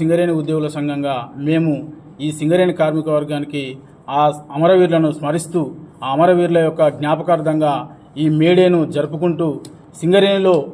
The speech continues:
ఓపెన్ కాస్ట్లకు సంబంధించినటువంటిది, న్-, ఓపెన్ కాస్ట్లకు సంబంధించినటువంటి అంశం అయితేనేమి, సింగరేణిలో ఓపెన్ టెండర్లకు సంబంధించినటువంటి అవసరం అయితేనేమి,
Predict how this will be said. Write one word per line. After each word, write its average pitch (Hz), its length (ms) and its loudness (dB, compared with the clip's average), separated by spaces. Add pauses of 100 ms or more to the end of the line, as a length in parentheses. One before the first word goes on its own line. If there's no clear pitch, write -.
(1040)
ఓపెన్ 190 280 0
కాస్ట్లకు 180 400 -2
సంబంధించినటువంటిది, 151 1000 -4 (680)
న్-, 151 340 0 (1120)
ఓపెన్ 175 240 -2
కాస్ట్లకు 180 380 -4
సంబంధించినటువంటి 151 800 -4
అంశం 143 260 -6
అయితేనేమి, 131 420 -10 (580)
సింగరేణిలో 185 460 4 (140)
ఓపెన్ 170 300 0
టెండర్లకు 180 460 2
సంబంధించినటువంటి 151 840 -2
అవసరం 147 340 -4
అయితేనేమి, 131 420 -10